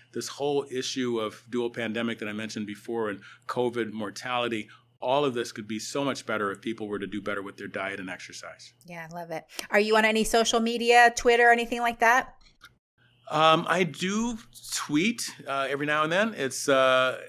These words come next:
Speaker 1: uh, I, but I pretty much only tweet randomized trials, uh, at Cardio Tennis,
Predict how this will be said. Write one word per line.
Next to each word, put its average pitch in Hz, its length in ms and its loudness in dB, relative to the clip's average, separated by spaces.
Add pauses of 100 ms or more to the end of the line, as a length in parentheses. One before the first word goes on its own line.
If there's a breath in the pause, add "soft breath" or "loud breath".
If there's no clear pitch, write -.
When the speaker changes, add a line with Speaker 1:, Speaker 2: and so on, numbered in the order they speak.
(120)
Speaker 1:
uh, 123 340 2 (120)
I, 120 80 2
but 123 180 2
I 127 140 2 (240)
pretty 240 200 -4
much 247 220 0
only 151 300 -2
tweet 147 400 -2
randomized 127 420 0
trials, 120 520 -2 (440)
uh, 120 140 0 (120)
at 151 300 2 (560)
Cardio 143 420 2
Tennis, - 640 -4